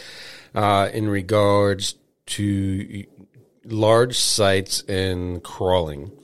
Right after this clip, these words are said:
Uh, in sp-, specifically, you know, how to kinda shape things and how to see errors and how to, uh, set up your website for success from the technical standpoint. While the article is not written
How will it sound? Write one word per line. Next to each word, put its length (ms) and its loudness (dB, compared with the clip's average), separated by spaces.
Uh, 260 -8
in 160 0
sp-, 320 -8
specifically, 1000 4
you 80 -2
know, 320 2
how 280 2
to 360 6
kinda 220 2
shape 360 4
things 440 6
and 120 2
how 100 4
to 80 4
see 300 0
errors 580 6
and 100 2
how 160 4
to, 180 4
uh, 280 4
set 240 6
up 120 4
your 120 4
website 580 4
for 300 0
success 480 2
from 180 -4
the 80 -2
technical 760 -2
standpoint. 680 -2
While 720 4
the 260 0
article 340 4
is 120 2
not 200 2
written 440 -2